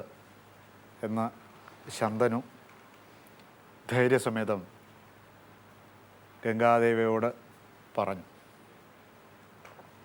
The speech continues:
കരാർ ലംഘിച്ചിരിക്കുന്നു എന്ന വസ്തുത ഗംഗാദേവി ആ സമയത്ത് ശന്തനുവിനെ ഓർമ്മിപ്പിച്ചു. അപ്പോൾ അദ്ദേഹം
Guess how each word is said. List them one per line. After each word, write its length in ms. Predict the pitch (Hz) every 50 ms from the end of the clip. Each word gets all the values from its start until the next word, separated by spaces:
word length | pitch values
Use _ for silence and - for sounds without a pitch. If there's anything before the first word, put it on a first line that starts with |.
| - - - - - - - - - - - -
കരാർ 260 | 127 123 127 131 127 120 123 127
ലംഘിച്ചിരിക്കുന്നു 640 | 127 120 135 120 143 131 127 120 127 120 123 123 120 - - - - - - - - - - - - 131
എന്ന 120 | 120 123 120 117
വസ്തുത 280 | 113 - - 127 123 113 101 - - - - - - - - - - - - - - - - -
ഗംഗാദേവി 580 | 123 127 127 127 127 123 123 123 117 123 147 175 - - - - - - - - - 117
ആ 20 | 117 -
സമയത്ത് 380 | 120 110 113 113 107 - 117 110 104 - - - - - - - - -
ശന്തനുവിനെ 580 | - 120 110 113 113 120 117 113 113 113 120 139 175 - - - - - - - - - - - - - - - - 120
ഓർമ്മിപ്പിച്ചു. 480 | 123 127 135 131 117 101 107 - - - - - - - - - - - - - - - - - - - - - - - - - - - - - - - - - - - - - - -
അപ്പോൾ 180 | 101 113 117 113 113
അദ്ദേഹം 300 | 110 123 117 117 110